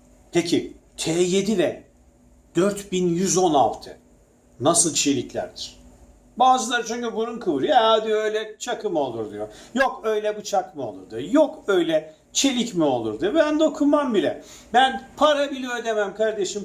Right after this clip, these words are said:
falan diyor. E şimdi buradaki konu, buradaki durum nedir? Gerçekte bu böyle midir? Bakınız dostlar. Şimdi biz evimizde gerek T beş, gerek T yedi,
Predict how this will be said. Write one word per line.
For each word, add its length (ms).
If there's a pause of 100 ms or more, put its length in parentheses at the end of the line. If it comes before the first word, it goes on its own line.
falan 420
diyor. 220 (600)
E 100
şimdi 500 (440)
buradaki 460
konu, 460
buradaki 440
durum 360
nedir? 440 (160)
Gerçekte 600
bu 160 (240)
böyle 280
midir? 380 (1120)
Bakınız 380
dostlar. 360 (880)
Şimdi 340
biz 260
evimizde 600 (760)
gerek 440 (200)
T 280
beş, 420 (140)
gerek 420 (180)
T 100
yedi, 520